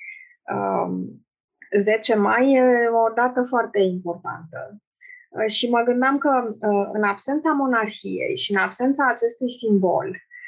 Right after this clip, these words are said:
ce ne mai, uh, reprezintă ca români? Adică țările în care monarhia durează au această instituție care reprezintă, uh, poporul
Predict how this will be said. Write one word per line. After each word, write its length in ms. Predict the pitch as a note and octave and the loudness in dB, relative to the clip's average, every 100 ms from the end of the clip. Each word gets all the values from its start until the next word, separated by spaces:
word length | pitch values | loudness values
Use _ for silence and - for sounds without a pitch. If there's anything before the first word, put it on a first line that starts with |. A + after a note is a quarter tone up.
| - - _ - | -18 -20 _ -4
ce 200 | - F4 | 2 4
ne 280 | E4+ D4 C#4 | 4 4 4
mai, 360 | C4 A#3 A#3 A#3 | 4 2 2 2
uh, 600 | A3+ G#3 G3+ G3 F#3 - | 2 2 2 0 -2 -2
reprezintă 1200 | G3 G#3+ A3 G3+ F#3+ G3 G#3+ F#3+ G3 D#3+ F3 G#3 _ _ _ - | 0 0 2 2 2 0 -2 -2 -4 -6 -6 -10 _ _ _ -10
ca 300 | - G#3+ G#3+ G#3 | -2 0 0 2
români? 600 | G#3 F#3+ G3 F3 F#3 F#3 | 2 2 2 -2 -4 -4
Adică 320 | G3+ G#3+ G#3 - | -2 0 -2 0
țările 360 | C#4 D#4+ D4+ | 2 4 2
în 140 | B3+ A3 | 0 0
care 500 | A3+ A#3 A3+ G#3+ G3+ | 0 2 4 4 2
monarhia 840 | G3 F#3+ F#3 - A3 A3 A3 G3 | 0 0 -2 -6 -6 -2 0 0
durează 560 | G#3 G3+ F#3 E3+ E3+ - - _ _ - - - - C#4+ | 2 2 2 0 -6 -14 -16 _ _ -20 -18 -6 0 2
au 80 | |
această 440 | D#4+ C#4+ C#4+ C#4+ C#4 | 2 2 0 2 2
instituție 960 | C4 C4+ - C4 G#3+ F3+ - - F#3+ A3 | 4 2 0 -2 0 0 0 0 2 2
care 320 | A3+ A3+ A3+ A3+ | 2 2 2 0
reprezintă, 1040 | - G#3+ G#3 B3+ C#4 C4+ B3+ B3 B3 B3 _ _ | 2 2 2 0 0 2 2 2 -2 -8 _ _
uh, 460 | - G#3+ G#3+ G#3 G3+ | -4 -2 0 -2 -4
poporul 500 | - G#3+ B3 B3+ B3 | -2 0 2 4 4